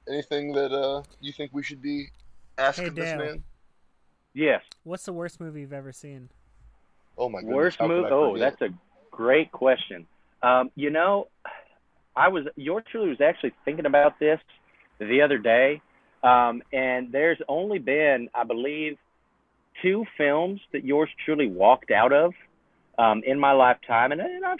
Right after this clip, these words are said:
Speaker 3: seen, you know, my fair share of films, fair share of movies, um, but, uh, the, one of those films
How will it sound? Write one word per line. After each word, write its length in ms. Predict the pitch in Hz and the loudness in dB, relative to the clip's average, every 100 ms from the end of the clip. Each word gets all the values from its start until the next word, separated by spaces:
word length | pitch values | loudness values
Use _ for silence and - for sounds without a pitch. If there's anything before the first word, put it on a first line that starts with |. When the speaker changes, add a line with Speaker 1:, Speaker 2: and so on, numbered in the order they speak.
| - | -4
Speaker 3:
seen, 180 | 370 233 | -4 -2
you 80 | |
know, 100 | 196 170 | -4 -2
my 120 | 170 | -2
fair 280 | - 160 139 - | 0 0 0 2
share 200 | 143 120 | 2 2
of 60 | - | 0
films, 360 | 117 107 143 175 - | -6 -6 -8 -10 -4
fair 160 | 127 - | -2 0
share 140 | 127 | 0
of 60 | 104 | 0
movies, 440 | 101 104 95 135 - _ _ _ _ _ - | -2 -4 -4 -8 -10 _ _ _ _ _ 4
um, 460 | 120 117 113 110 - _ - 113 | 6 6 4 0 -8 _ -8 2
but, 220 | 127 120 - 123 | 2 2 -6 -2
uh, 400 | 131 123 120 113 - _ _ _ _ 123 110 _ _ | 2 2 2 0 -2 _ _ _ _ -16 -16 _ _
the, 280 | 113 135 135 - | -10 -4 -4 -4
one 280 | 107 156 220 | 2 6 6
of 80 | 165 | 8
those 200 | 160 143 - | 6 6 4
films 380 | 135 123 131 | 2 4 0